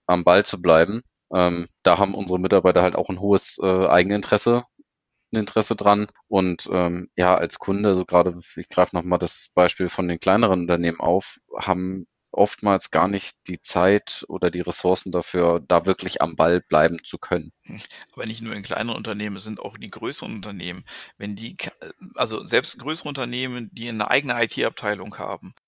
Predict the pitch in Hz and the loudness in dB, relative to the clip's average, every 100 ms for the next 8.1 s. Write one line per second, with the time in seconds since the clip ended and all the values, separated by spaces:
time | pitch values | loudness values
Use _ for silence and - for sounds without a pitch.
0 | _ _ _ 143 120 113 113 123 170 - | _ _ _ _ -12 -8 -8 -6 -4 -4
1 | - 113 127 131 131 - 127 - - 120 | -2 2 2 2 -4 -8 -8 -6 -2 0
2 | 151 - 120 113 113 113 - - - - | 0 -6 -10 -8 -12 -12 -6 -6 -6 -6
3 | 117 117 107 107 - - 147 170 120 110 | -6 -6 -10 -12 -14 -10 -10 -10 -12 -10
4 | 113 127 117 107 120 110 107 - 104 117 | -10 -10 -10 -10 -10 -12 -12 -14 -2 0
5 | 160 - 107 113 110 - 107 101 98 110 | 2 -2 -6 -10 -10 -12 -12 -14 -10 -10
6 | 110 110 107 101 - 101 101 110 - 107 | -8 -8 -6 -8 -12 -10 -6 -6 -6 -14
7 | - 107 - 110 101 127 - 123 139 - | -10 -10 -10 -14 -12 -12 -14 -18 -20 -20
8 | - | -20